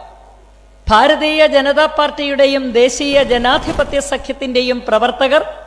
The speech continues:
വ്യത്യസ്ത മതങ്ങൾ, വ്യത്യസ്ത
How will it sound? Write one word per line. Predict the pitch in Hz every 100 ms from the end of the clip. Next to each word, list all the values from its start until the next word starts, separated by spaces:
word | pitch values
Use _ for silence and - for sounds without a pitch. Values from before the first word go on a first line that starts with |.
| - - - _ -
വ്യത്യസ്ത | 214 226 330 - - 277 240
മതങ്ങൾ, | 233 285 302 269 - - - - - -
വ്യത്യസ്ത | 220 233 349 -